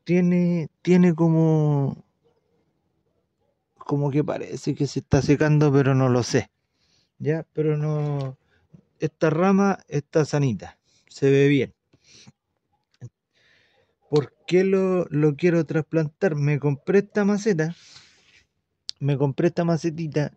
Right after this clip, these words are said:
y la verdad es que, eh, pienso yo que puede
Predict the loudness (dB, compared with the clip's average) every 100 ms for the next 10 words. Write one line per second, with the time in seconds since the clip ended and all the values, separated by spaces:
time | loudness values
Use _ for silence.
0 | _ -6 -2 0 0 0 -2 0 0 0
1 | -2 -4 -6 -10 -10 -8 -6 -8 -8 -12
2 | -12 -16 -18 _ _ _ -20 -20 -20 -20
3 | _ _ _ _ _ _ _ _ -10 -8
4 | -8 -8 -2 -2 -2 -2 0 2 0 -2
5 | -4 -6 _ _ 0 4 4 4 4 4
6 | 4 4 2 0 -4 -6 -10 -10 -12 -14